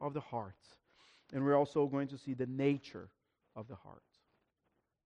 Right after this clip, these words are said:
So as we turn to our text today, let's consider the priority of the heart. Jesus now wants to use the previous interaction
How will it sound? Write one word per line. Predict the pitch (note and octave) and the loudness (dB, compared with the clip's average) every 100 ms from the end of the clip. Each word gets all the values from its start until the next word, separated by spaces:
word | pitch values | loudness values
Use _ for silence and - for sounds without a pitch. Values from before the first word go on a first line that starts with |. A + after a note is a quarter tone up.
| _ _ _ _ _ _ _ _ _ _ _ _ _ _ _ | _ _ _ _ _ _ _ _ _ _ _ _ _ _ _
So | F3+ | 8
as | F3+ F3 | 10 10
we | F3+ | 4
turn | A3 A3+ | 2 2
to | F#3 | 2
our | D#3 | 2
text | E3+ D#3+ - | 2 0 0
today, | C#3 C3 | 0 2
let's | B2+ | 0
consider | - C3 C3+ A#2+ | -4 -8 -6 -6
the | A2+ | -8
priority | - A#2 A2+ A2+ A2+ G2+ - _ _ _ _ _ _ - | -10 -10 -6 -6 -6 -10 -16 _ _ _ _ _ _ -14
of | A2+ A2 G#2 _ _ _ _ _ _ _ _ - | -10 -10 -12 _ _ _ _ _ _ _ _ -12
the | G#2+ | -10
heart. | G#2 F2+ - _ _ _ _ _ _ _ _ _ _ _ _ _ _ _ _ _ _ _ _ _ _ _ _ _ - | -10 -12 -16 _ _ _ _ _ _ _ _ _ _ _ _ _ _ _ _ _ _ _ _ _ _ _ _ _ -6
Jesus | C#3+ F#3 E3 C3 | -2 2 0 2
now | D3+ E3 D#3 C3+ F3 - _ _ _ _ _ _ _ _ _ _ _ _ - | 4 8 8 6 4 -4 _ _ _ _ _ _ _ _ _ _ _ _ 2
wants | D#3+ E3+ - | 4 4 2
to | F3+ | -2
use | D#3 D3+ F#3+ G#3+ A#3 | -2 -2 0 2 2
the | F3 | 2
previous | F3+ - A3 A#3 G3+ G#3+ | 0 -2 0 0 -2 -4
interaction | F3+ F#3 F3+ E3 E3+ F3 - B2+ B2+ | -4 -4 0 2 2 0 -6 -12 -12